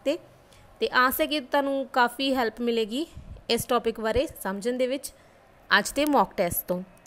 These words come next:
ਸ਼ੁਰੂ ਕਰਦੇ ਹਾਂ ਜੀ ਆਪਣਾ ਅੱਜ ਦਾ ਮੌਕ ਟੈਸਟ ਤੇ ਤੁਹਾਡਾ ਪਹਿਲਾ ਪ੍ਰਸ਼ਨ ਹੈ ਜੀ ਟੈਸਟ ਨੰਬਰ ਚੌਦਾਂ ਦਾ ਅੱਜ ਦਾ ਪਹਿਲਾ ਪ੍ਰਸ਼ਨ। ਇੱਕ ਸੌ ਚਾਰ ਨੰਬਰ ਰਹੇਗਾ ਜੀ, ਕਿਉਂਕਿ ਇੱਕ ਸੌ ਤਿੰਨ ਤੱਕ ਅਸੀਂ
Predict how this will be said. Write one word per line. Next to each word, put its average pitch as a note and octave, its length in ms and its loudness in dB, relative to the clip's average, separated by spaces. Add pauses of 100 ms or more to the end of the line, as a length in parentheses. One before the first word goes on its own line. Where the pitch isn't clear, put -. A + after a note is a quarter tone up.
(260)
ਸ਼ੁਰੂ D4 260 2
ਕਰਦੇ C#4+ 280 6
ਹਾਂ C#4+ 60 2
ਜੀ C#4+ 100 4
ਆਪਣਾ C4+ 260 4 (140)
ਅੱਜ A#3 120 4
ਦਾ C#4+ 120 6
ਮੌਕ C4+ 280 4
ਟੈਸਟ C4+ 260 4
ਤੇ C4 100 -2
ਤੁਹਾਡਾ B3 260 6
ਪਹਿਲਾ B3 320 6
ਪ੍ਰਸ਼ਨ C#4 320 0 (100)
ਹੈ G#3+ 100 0
ਜੀ G#3+ 260 -4 (340)
ਟੈਸਟ C4 320 2
ਨੰਬਰ C#4 360 2 (520)
ਚੌਦਾਂ C4 380 6
ਦਾ C#4 220 4 (720)
ਅੱਜ A3 180 0
ਦਾ B3+ 120 6
ਪਹਿਲਾ A#3 340 2
ਪ੍ਰਸ਼ਨ। B3 440 -2 (2250)
ਇੱਕ B3+ 100 2
ਸੌ - 120 -2
ਚਾਰ C#4 340 8
ਨੰਬਰ D#4 300 4
ਰਹੇਗਾ C#4+ 320 2
ਜੀ, C4+ 140 -4
ਕਿਉਂਕਿ C#4 300 4
ਇੱਕ C#4 80 4
ਸੌ - 140 -4
ਤਿੰਨ C4+ 260 -2
ਤੱਕ C#4+ 280 -2
ਅਸੀਂ C4 360 -2